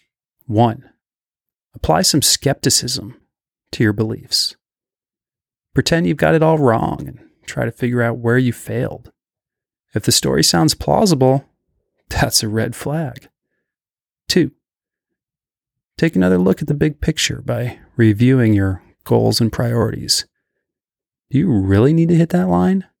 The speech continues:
How important is that? Goals and priorities can drift when not tended properly.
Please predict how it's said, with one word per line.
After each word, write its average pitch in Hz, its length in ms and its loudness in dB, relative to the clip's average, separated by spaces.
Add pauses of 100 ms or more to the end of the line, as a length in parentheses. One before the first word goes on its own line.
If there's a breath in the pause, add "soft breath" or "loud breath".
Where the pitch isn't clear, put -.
(720)
How 143 240 0
important 180 520 0
is 180 240 0
that? - 280 -8 (1300)
Goals 139 300 2
and 160 100 2
priorities 135 540 2
can 101 420 -2 (140)
drift - 600 -2 (520)
when 110 200 2
not 107 260 2
tended 123 420 -4
properly. - 720 -8